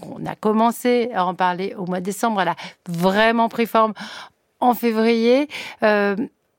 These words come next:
est-ce que, euh, ça pourrait servir, euh, de modèle, alors pour le futur,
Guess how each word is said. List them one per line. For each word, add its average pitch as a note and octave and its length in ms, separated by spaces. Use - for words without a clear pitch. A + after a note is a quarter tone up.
est-ce - 200
que, D4+ 560
euh, G#3+ 200
ça G3 200
pourrait C4+ 320
servir, A#3+ 1080
euh, G3+ 260
de G3 200
modèle, A#3+ 520
alors F3+ 240
pour A#3+ 220
le G#3+ 80
futur, A#3+ 600